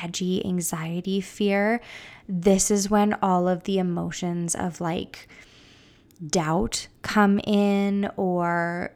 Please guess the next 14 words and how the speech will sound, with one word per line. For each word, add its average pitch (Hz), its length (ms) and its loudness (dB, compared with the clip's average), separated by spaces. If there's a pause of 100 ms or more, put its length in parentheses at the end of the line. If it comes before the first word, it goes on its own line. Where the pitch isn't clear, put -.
(100)
worry, 190 1000 4
and, 175 760 -4
and 180 220 -2
this 180 160 -2
is 180 140 -2
where 180 140 -2
I 180 100 0
start 175 300 -4
to 185 120 -4
really 170 320 -2
trail 175 480 -4
off 170 360 -4
and 175 140 0
spiral 170 600 -2